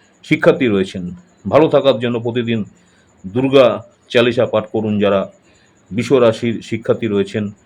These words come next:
বা বৃষ রাশির সকলেই আপনারা প্রতিদিন দুর্গা চালিসা পাঠ করলে ভালো থাকবেন। নমস্কার, জয় মা তারা। সাপ্তাহিক রাশিফল আটই জুলাই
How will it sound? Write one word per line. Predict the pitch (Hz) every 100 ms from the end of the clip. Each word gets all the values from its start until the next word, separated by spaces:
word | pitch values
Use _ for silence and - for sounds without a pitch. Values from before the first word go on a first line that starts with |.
| _ _ _ _
বা | 92
বৃষ | 113 135
রাশির | 123 120 113
সকলেই | 123 123 110
আপনারা | 107 107 104 87
প্রতিদিন | - 110 107 107 98 - _ _ _ _
দুর্গা | 92 117 123 131 98 - - _ -
চালিসা | 113 120 117 -
পাঠ | 107 -
করলে | 113 107 92
ভালো | 98 101
থাকবেন। | 98 101 98 - _ _ _ _
নমস্কার, | 123 139 - 139 120 104
জয় | 120
মা | 123
তারা। | 104 95 98
সাপ্তাহিক | 120 117 131 110
রাশিফল | 104 123 113 113 - _ _ _ _ _ _ -
আটই | 113 139 127
জুলাই | 117 113